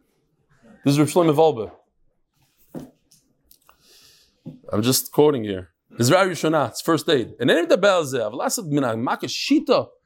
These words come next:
To make it a shita, zugi sham mazika, that's a terrible thing, to make it a shita. Once in a while, a few pots, givaldi. Just don't quote him in. I had here, I had to show this. Somebody gave me a beautiful Ferragamo tie.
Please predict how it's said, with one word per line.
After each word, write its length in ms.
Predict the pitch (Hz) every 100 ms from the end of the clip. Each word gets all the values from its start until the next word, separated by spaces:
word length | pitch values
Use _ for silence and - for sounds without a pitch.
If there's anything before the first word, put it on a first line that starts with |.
| _ _ -
To 60 |
make 200 | 117 185
it 60 | 98
a 40 |
shita, 400 | - - 466 392
zugi 340 | 127 160 214 165
sham 220 | 185 156
mazika, 500 | 113 110 139 135 107
that's 200 | 120 -
a 60 |
terrible 380 | 113 147 143 123
thing, 260 | - 143 110
to 80 | 104
make 140 | 117
it 60 | 98
a 40 |
shita. 260 | - 180 - -
Once 180 | - 247
in 60 | 269
a 40 |
while, 360 | 262 330 339 220
a 40 |
few 180 | - 220
pots, 420 | - 220 226 -
givaldi. 420 | 139 135 139 127 - - _ _ _ _ _ _ _ _ -
Just 180 | 156 -
don't 160 | 170
quote 240 | - 190 165
him 80 | 143
in. 120 | 127 - - - - - - - - - - - - - - - 160 - -
I 80 | 120
had 180 | 156
here, 300 | 147 123 135 - - - _ -
I 100 | 120
had 60 |
to 60 | 120
show 240 | - 139
this. 260 | 117 123 -
Somebody 280 | 151 147 135
gave 280 | 135 135 117
me 280 | 113 131 147 - - - -
a 80 | 107
beautiful 880 | 131 165 151 160 139 131 123 120 _ _ -
Ferragamo 560 | 120 113 135 123 117
tie. 400 | - 123 135 208